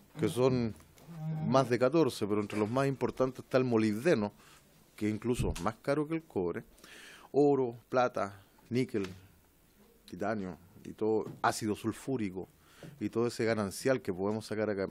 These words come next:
acá mismo, se está llevando al extranjero. Como otro dato,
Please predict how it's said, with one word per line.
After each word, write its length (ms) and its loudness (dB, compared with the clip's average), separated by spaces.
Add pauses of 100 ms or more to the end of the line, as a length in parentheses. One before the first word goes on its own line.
acá 160 -2
mismo, 340 -4 (480)
se 220 -8
está 180 -4
llevando 360 0
al 100 -4
extranjero. 560 -12 (1600)
Como 320 2
otro 200 4
dato, 360 4